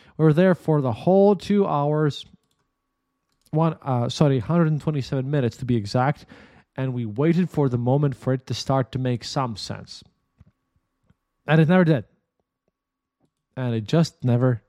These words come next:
did. But before I get to that, I first of all have to mention that we had some difficulties, uh, technical issues with Victor before, uh, you know, posting this episode. And, uh,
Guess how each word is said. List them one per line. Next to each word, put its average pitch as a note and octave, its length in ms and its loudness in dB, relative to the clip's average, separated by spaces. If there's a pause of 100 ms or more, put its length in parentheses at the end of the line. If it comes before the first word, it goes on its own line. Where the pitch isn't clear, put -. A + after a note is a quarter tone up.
(200)
did. A#2+ 220 -6 (1200)
But F3 160 2
before G3 320 4
I F3 80 4
get D#3+ 200 0
to C#3+ 100 0
that, C#3+ 260 0
I C3+ 160 2
first D3 320 0
of B2 80 -2
all C3+ 140 2
have B2 200 -2
to - 120 -12
mention C3+ 320 -2
that B2+ 140 -6
we G#3+ 140 0
had F3+ 220 0
some C3+ 260 -2
difficulties, A#2 760 -4
uh, D3 120 -2
technical D#3+ 640 0
issues C#3 460 2 (420)
with C3 180 -2
Victor B2 460 0
before, A2+ 580 -2
uh, G#2 380 0 (180)
you B2+ 120 -4
know, A2 280 -6 (140)
posting A#2 340 -2
this G2+ 160 -6
episode. A#2+ 540 -2 (960)
And, B2+ 460 -4
uh, A#2 180 -2